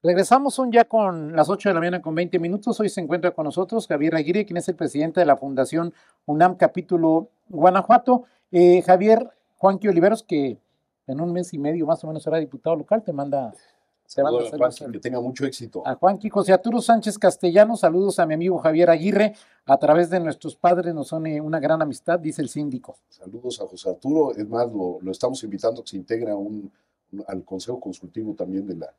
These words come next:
Speaker 2: de la Fundación. Mucha gente valiosa, la verdad, Toño. Mira, este, lo que comentamos ahorita previo a, a entrar al aire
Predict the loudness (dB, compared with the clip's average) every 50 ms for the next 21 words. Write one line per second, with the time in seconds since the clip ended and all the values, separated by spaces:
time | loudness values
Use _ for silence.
0 | _ _ _ -20 -20 _ _ _ _ _ _ _ _ _ _ _ _ _ _ -12
1 | -12 -10 -10 -10 -10 -4 -2 -2 0 0 0 -2 -4 -6 -8 -8 -8 -6 -8 -6
2 | -4 -4 -4 -4 -6 -10 _ _ _ _ _ _ _ _ -20 -20 -20 -20 _ _
3 | _ -6 -2 0 0 0 0 -4 _ _ _ _ _ -20 -20 -20 -20 -20 _ _
4 | -16 -14 -14 -14 -16 -18 -20 _ _ _ _ _ _ -20 -20 -18 _ -18 -20 _
5 | _ _ -14 -12 -12 -14 -16 -20 -20 -20 -20 -20 -20 -20 -20 _ _ _ _ _
6 | _ _ _ -20 -20 _ _ _ _ _ _ _ _ _ _ _ _ _ _ _
7 | -20 -20 _ _ _ _ -20 -20 -18 -18 -20